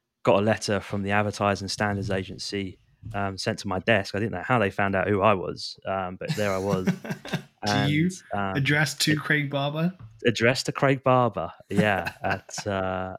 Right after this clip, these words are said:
Speaker 1: at, uh, a big agency at the time. And, um, turned out that this ad was directly opposite,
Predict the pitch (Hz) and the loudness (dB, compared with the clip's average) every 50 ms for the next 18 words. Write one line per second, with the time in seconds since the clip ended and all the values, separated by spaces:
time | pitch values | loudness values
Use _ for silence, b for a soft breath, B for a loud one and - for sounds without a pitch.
0 | _ - 95 95 98 - - - - 101 95 95 85 95 - - 107 110 104 107 | _ -6 -4 -4 -4 -6 -10 -10 -6 -6 -4 -4 -6 -6 -6 -4 -4 -2 -2 -2
1 | 104 104 104 95 101 87 - - - 98 90 92 - - - 101 98 95 95 95 | -2 -2 -4 -6 -8 -12 -12 -10 -10 -10 -10 -10 -12 -8 -6 -4 -4 -4 -4 -6
2 | 92 92 92 90 - 95 95 95 92 92 90 - b b b b b b b b | -8 -10 -10 -10 -8 -6 -6 -6 -6 -8 -12 -16 b b b b b b b b
3 | b b b b b b - 160 175 170 143 135 135 135 120 104 - 92 101 101 | b b b b b b 0 2 4 4 6 4 4 4 4 2 0 -2 -2 -2
4 | 98 87 98 110 113 107 - - - 107 120 117 110 98 95 95 98 101 101 92 | -2 0 -2 -2 -4 -4 -4 -6 -2 0 0 2 0 0 -2 -4 -4 -4 -4 -4
5 | - - 104 98 98 104 113 - 113 110 92 - - 110 - - 120 - - - | -4 -2 -2 0 0 0 -2 -4 -8 -12 -10 -8 -8 -8 -6 -8 -10 -8 -8 -6
6 | - 95 - | -6 -8 -10